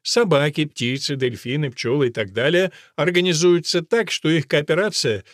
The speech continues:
следует протоморальным принципам. У многих живых существ был выявлен своего рода детектор честности, то есть поведенческие реакции, которые позволяют заключить,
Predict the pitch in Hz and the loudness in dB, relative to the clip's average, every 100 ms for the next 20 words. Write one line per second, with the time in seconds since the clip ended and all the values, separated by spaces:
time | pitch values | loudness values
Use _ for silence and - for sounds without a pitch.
0 | - - 175 196 185 175 170 _ _ _ | -8 -4 2 4 6 4 2 _ _ _
1 | 160 180 170 175 160 151 160 175 175 180 | 0 2 2 2 2 2 2 2 0 -2
2 | 170 - 143 87 - - - _ _ _ | -4 -4 -6 -6 -10 -14 -20 _ _ _
3 | _ 294 294 233 180 156 180 160 180 156 | _ -2 2 4 4 4 2 2 0 0
4 | 226 175 143 160 143 196 170 160 156 - | 2 2 2 0 2 2 2 0 0 0
5 | 151 151 170 156 175 156 135 131 135 147 | 0 2 2 2 0 0 -2 -4 -2 -4
6 | - 147 - 131 117 - 82 - - - | -2 -6 -2 0 0 -4 -8 -10 -12 -20
7 | - - 214 - - 202 180 185 180 127 | -12 0 2 2 0 2 2 2 0 0
8 | 127 113 - 139 196 220 - 180 170 160 | -2 -4 0 2 2 0 0 0 2 0
9 | 160 190 156 160 135 151 180 175 131 143 | 2 2 2 0 -2 0 2 2 0 -2
10 | 143 151 226 226 | -2 -2 0 -2